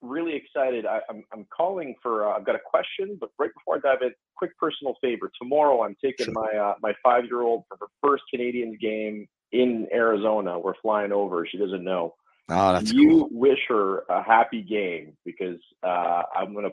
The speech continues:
Speaker 1: play this for her tomorrow. She's gonna get all crazy. She listens to you every day in the car.
Speaker 2: Of, of course. What's her name?
Speaker 1: Olivia.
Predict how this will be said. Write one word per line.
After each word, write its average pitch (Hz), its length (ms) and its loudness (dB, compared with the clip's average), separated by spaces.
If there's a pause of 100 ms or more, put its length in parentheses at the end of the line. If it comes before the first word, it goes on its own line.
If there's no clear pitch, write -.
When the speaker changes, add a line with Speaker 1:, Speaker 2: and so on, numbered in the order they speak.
Speaker 1:
play 107 180 2
this 98 180 -2
for 90 140 -2
her 90 100 -4
tomorrow. 85 380 -4
She's 87 160 -14
gonna 92 120 -6
get 92 120 0
all 80 120 0
crazy. 87 500 -2
She 92 60 -8
listens 92 380 -8
to 87 60 -8
you 87 80 0
every 85 220 -2
day 87 160 0
in 82 100 -2
the 76 60 -12
car. 85 240 0
Speaker 2:
Of, - 180 -4 (320)
of 107 180 -4
course. 131 360 2
What's 120 180 -2
her 135 100 4
name? 117 200 2 (1400)
Speaker 1:
Olivia. 95 580 4